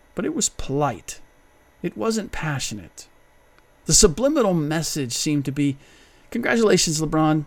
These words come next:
we're happy for you. But we paid thousands of dollars for these tickets, thinking this might be the night you break the record against Giannis Antetokounmpo and the Milwaukee Bucks, no less.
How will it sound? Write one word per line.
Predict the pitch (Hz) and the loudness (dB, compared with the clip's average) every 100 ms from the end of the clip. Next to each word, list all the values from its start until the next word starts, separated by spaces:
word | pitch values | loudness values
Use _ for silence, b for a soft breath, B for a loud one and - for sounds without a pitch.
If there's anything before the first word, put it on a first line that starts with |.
| - | -4
we're | 214 | -2
happy | 185 156 - | 0 -2 -2
for | - 131 | -4 -4
you. | 131 127 - - B B B | -4 -4 -10 -20 B B B
But | - | -2
we | 302 | 4
paid | - 170 | 6 6
thousands | - 156 165 165 147 | 4 2 4 4 2
of | 131 | 0
dollars | 139 139 139 135 | 0 2 2 0
for | 135 | -2
these | 135 | -2
tickets, | - 143 131 135 - | 2 0 0 -4 -2
thinking | 180 - 170 123 | -4 0 0 2
this | 170 - | 2 2
might | 175 160 | 0 -4
be | 165 | -2
the | 151 | 0
night | 139 131 135 | 0 0 -2
you | 135 139 | -2 -2
break | 131 135 135 | 0 -4 -4
the | |
record | 123 127 - 131 127 B B B | -4 -4 -2 -4 -4 B B B
against | 139 208 - - | -6 -4 -4 -8
Giannis | - 135 185 180 | -10 -4 -2 0
Antetokounmpo | 165 165 - - 160 165 156 | -2 -2 -4 -4 -2 0 0
and | 139 | 2
the | 120 117 - - | 0 -4 -8 -2
Milwaukee | 147 147 151 139 | 0 2 0 -2
Bucks, | 117 139 143 - | -4 -4 -2 -2
no | 139 | 0
less. | 123 123 131 | 0 0 -2